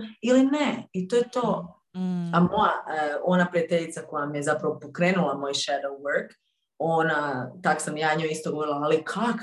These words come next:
Speaker 1: kako on može tak, kako on može tak živjet, kao, kako on može tak nesvjesno ići kroz život?” I ona mi je samo rekla, „Može, tako što može.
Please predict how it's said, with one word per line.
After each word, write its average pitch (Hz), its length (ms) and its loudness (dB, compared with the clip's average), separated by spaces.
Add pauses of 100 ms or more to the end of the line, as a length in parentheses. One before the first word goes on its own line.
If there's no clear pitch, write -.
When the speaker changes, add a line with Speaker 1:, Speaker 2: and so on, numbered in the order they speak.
Speaker 1:
kako 220 300 0
on 254 140 4
može 233 340 2
tak, 214 200 0 (260)
kako 214 220 0
on 277 80 4
može 277 260 2
tak 254 180 -8
živjet, 214 580 0
kao, 180 200 2
kako 226 240 -4
on 247 100 0
može 254 220 0
tak 247 120 -2 (300)
nesvjesno 185 680 2
ići 214 260 -4
kroz 190 160 -6
život?” 208 300 -2
I 196 40 -6
ona 214 100 0
mi 214 100 8
je 214 40 6
samo 214 200 4
rekla, 214 200 2
„Može, 190 540 -2 (680)
tako 220 320 -6
što - 180 -6
može. 180 460 0